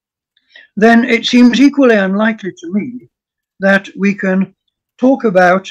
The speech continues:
cultural transmission or technological transmission in a slow, uh, um, uh, uniform manner, um, <clears throat> invariant manner over the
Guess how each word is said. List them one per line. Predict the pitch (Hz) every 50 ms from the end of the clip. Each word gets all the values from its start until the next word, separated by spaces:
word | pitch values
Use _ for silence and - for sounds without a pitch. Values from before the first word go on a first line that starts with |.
| - _ _ _ _ _ _ _ -
cultural | - 208 208 240 254 - - 202 185 185 190
transmission | 190 - 196 180 175 175 165 160 - 190 190 185 185 - 143 139 143 151
or | 160 165
technological | - - 220 214 190 185 185 190 214 220 214 175 190 170 - 147 139 135 -
transmission | - 165 143 139 139 135 131 - - 147 131 - - - _ _ _ _ _ _ _ _ _ _ _ _ _ _ _ _ _ _ _ _ _ _ _ _ _ _ _ _ _ _ _ _ _ _ _ _ _ _ -
in | 240 220 220 220 220 220 -
a | -
slow, | - - - 226 233 226 220 214 220 226 233 - - _ _ _ _ _ _ _ _ -
uh, | 180 175 180 180 175 - - - _ _ _ _ _ _ _ _ _ _ _ -
um, | 156 151 156 156 156 156 156 160 151 - - _ _ _ _ _ - - _ _ _ _ _ _ _ _ _ _ _ -
uh, | - 160 151 151 151 147 143 147 170
uniform | 208 196 247 254 233 233 214 214 - 214 196 196 196 196 196 208 214 - -
manner, | 185 202 202 196 185 156 131 131 156 165 - _ _ _ _ _ _ _ _ _ _ 156
um, | 151 156 156 165 - - - 180 196 208
<clears throat> | 220
invariant | 220 196 190 190 185 214 220 233 240 208 170 151 147 143 - 180
manner | 165 147 139 131 131 135 156 170 160 _ _ _ _ _ _ _ -
over | 180 175 175 170 180 170
the | 170 160